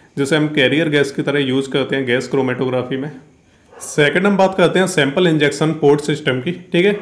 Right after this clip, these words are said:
तो यहाँ पे जो हमारा sample injection रहता है, तो sample जो होता है हमारा, तो उसे हम क्या करते हैं कि इंजेक्शन से हम उसे inject करते हैं, ठीक है। सैंपल से हमारे injection रहते हैं, उसके बारे में हम बाद में और बात करेंगे अभी, ठीक है। तो sample injection system हमारा बहुत important रहता है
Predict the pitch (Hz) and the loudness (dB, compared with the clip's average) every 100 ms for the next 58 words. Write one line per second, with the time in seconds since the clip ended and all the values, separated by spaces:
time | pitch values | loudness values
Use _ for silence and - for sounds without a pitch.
0 | - - - _ 170 151 131 127 208 220 | -8 -20 -20 _ 2 2 2 2 4 4
1 | 196 165 190 190 139 131 190 190 160 160 | 4 2 0 0 0 0 2 2 4 2
2 | 165 185 156 131 151 165 170 - 156 143 | 2 2 2 2 2 0 -2 0 0 0
3 | 180 175 160 139 156 151 143 170 - - | 0 2 0 0 0 0 -2 -4 -8 -18
4 | - 151 170 180 175 147 156 170 156 143 | -2 0 2 2 2 0 0 0 2 2
5 | 143 160 180 180 139 143 156 135 135 135 | 0 0 -2 0 0 0 0 2 2 0
6 | - 139 135 160 156 156 160 - 139 151 | 0 -2 -2 -6 -6 -4 -4 0 0 0
7 | 151 - - 151 135 131 143 135 131 131 | -2 -6 -4 0 0 0 0 2 -2 -2
8 | 147 135 123 165 - - 147 - 147 135 | -2 -2 -4 -8 -10 -8 -8 -2 -2 0
9 | 135 139 135 123 120 135 131 127 131 127 | 0 0 -2 -2 -2 -2 -4 -2 -4 -2
10 | 131 123 131 143 180 - - - - - | -4 -2 -6 -8 -12 -14 -20 -20 -20 -2
11 | 208 196 175 175 156 - 190 170 170 170 | 2 2 0 0 0 2 2 2 2 0
12 | 180 180 160 165 165 151 147 143 127 160 | -2 0 -2 -2 -2 0 0 0 0 0
13 | 143 147 151 156 147 131 151 | 0 0 0 0 0 0 -4